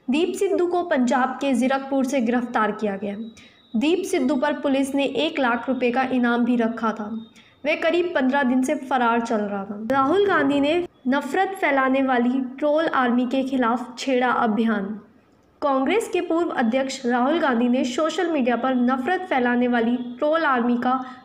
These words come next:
मुकाबला करने के लिए नया अभियान छेड़ा है। राहुल गांधी ने सोमवार को ट्वीट कर एक हेल्पलाइन नंबर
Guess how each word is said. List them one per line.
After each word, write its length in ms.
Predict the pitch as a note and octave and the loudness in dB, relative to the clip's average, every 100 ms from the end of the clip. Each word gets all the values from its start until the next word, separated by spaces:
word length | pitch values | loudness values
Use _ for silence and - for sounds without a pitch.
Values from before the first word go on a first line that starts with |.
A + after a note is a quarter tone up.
| - | -4
मुकाबला 460 | B3+ B3+ B3 D#4 | 0 0 2 0
करने 340 | F4+ D4 B3 A#3+ | 0 0 2 0
के 100 | A#3+ | 0
लिए 180 | C4 C#4+ | 0 0
नया 360 | B3 B3 C4+ | 2 2 2
अभियान 440 | C4 G#3+ A#3+ A3+ A3 | 0 0 0 0 -2
छेड़ा 300 | B3 G#3+ G3+ | -2 -4 -4
है। 240 | A3 A3+ - - - _ B3+ | -8 -12 -20 -20 -20 _ -2
राहुल 300 | B3+ D4 E4 | 2 2 2
गांधी 300 | D4+ C#4 C#4 | 0 2 0
ने 160 | C#4+ | 0
सोमवार 440 | D4+ D4 C4+ C4 B3 | 0 0 2 0 0
को 140 | C4 | -2
ट्वीट 380 | B3+ D4+ D#4 D#4 | 0 0 -2 -2
कर 220 | B3+ B3 | -2 0
एक 220 | C4 C4 - | -2 -4 -4
हेल्पलाइन 480 | C#4 B3+ B3+ B3+ B3+ | -2 0 0 0 2
नंबर 540 | B3 A3+ A3 A#3 A3+ | 2 2 2 0 -4